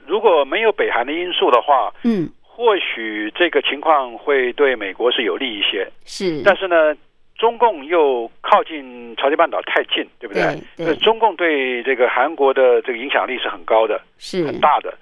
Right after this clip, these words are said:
Speaker 2: 嗯。
Speaker 1: 呃，而且中共又是常任理事国，然后中共的武力又是非常非常的这个先进，又是非常的这个对南韩，啊，即使是跟美国有安全保障协定，也是很有压力。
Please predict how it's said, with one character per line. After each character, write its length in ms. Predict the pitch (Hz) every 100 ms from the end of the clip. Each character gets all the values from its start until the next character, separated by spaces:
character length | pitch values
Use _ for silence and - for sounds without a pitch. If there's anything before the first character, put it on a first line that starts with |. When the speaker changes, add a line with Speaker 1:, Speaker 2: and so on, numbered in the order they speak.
| -
Speaker 2:
嗯。 280 | 214 180 107
Speaker 1:
呃， 60 | -
而 160 | 135
且 80 | 143
中 160 | 139 165
共 180 | 170 151
又 160 | 151
是 160 | 131 131
常 240 | - 127
任 100 | 143
理 80 | 104
事 140 | -
国， 260 | 131 95 87 - - -
然 140 | 131
后 80 | 143
中 180 | 151 165
共 180 | 160 147
的 140 | 120
武 160 | 110 101
力 180 | 139 120
又 160 | 120
是 480 | 110 123 110 104 101
非 100 | 139
常 160 | 123 110
非 60 | 120
常 160 | 113
的 180 | 107 107
这 140 | 101 110
个 200 | 104 98
先 220 | - 131
进， 180 | 135 131
又 140 | 123
是 80 | 110
非 120 | 123
常 280 | 120 113 113
的 240 | 110 110 104
这 100 | 110
个 140 | 104
对 280 | - 123 110 - - - -
南 200 | 117 139
韩， 340 | 123 113 120 117 - -
啊， 340 | - 113 107 104
即 100 | - -
使 120 | 127
是 60 | 139
跟 160 | 160
美 160 | 147 113
国 220 | 117 135
有 340 | 131 101 95 87
安 100 | 139
全 140 | -
保 180 | 131 95
障 180 | 110 131
协 160 | - 117
定， 200 | 135 101
也 120 | 95
是 120 | 143
很 160 | - 127
有 80 |
压 240 | 101 127 135
力。 180 | 139